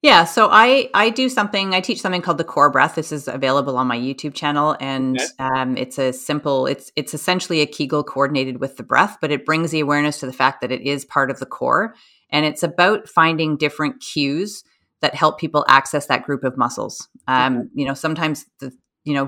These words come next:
Speaker 1: do a Kegel isn't helpful for people, and we have research
Speaker 2: Right.
Speaker 1: even to show that over fifty percent of people do them incorrectly because no one's really taught them or evaluated how, if they're doing them correctly.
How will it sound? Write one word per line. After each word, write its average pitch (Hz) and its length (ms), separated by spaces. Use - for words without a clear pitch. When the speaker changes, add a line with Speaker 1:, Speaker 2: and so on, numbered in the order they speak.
Speaker 1:
do 165 160
a 151 40
Kegel 147 520
isn't 147 280
helpful 147 360
for 135 140
people, 127 340
and 131 120
we 143 100
have 139 200
research 147 360
Speaker 2:
Right. 143 80
Speaker 1:
even 139 200
to 127 100
show 135 420
that 143 120
over 139 180
fifty 143 280
percent 135 340
of 123 140
people 131 240
do 127 160
them 120 280
incorrectly 143 560
because 143 340
no 151 120
one's 160 180
really 156 220
taught 185 280
them 127 140
or 127 80
evaluated 131 760
how, 131 300
if 135 160
they're 131 120
doing 131 220
them 127 140
correctly. 123 540